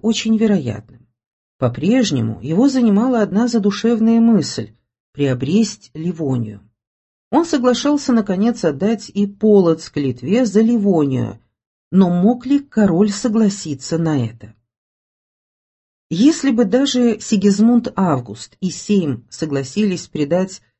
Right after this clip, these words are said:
верившиеся им города, то последние могли найти других защитников, как, например,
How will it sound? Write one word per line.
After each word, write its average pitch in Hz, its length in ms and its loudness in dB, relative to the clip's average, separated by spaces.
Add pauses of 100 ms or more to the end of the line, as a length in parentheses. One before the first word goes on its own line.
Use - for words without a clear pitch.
(160)
верившиеся 156 920 0
им 147 320 0
города, 147 560 0 (500)
то 285 140 2
последние 285 640 2
могли 175 320 2
найти 226 340 2
других 190 400 -2
защитников, 123 800 -4
как, 156 200 -4
например, 156 600 0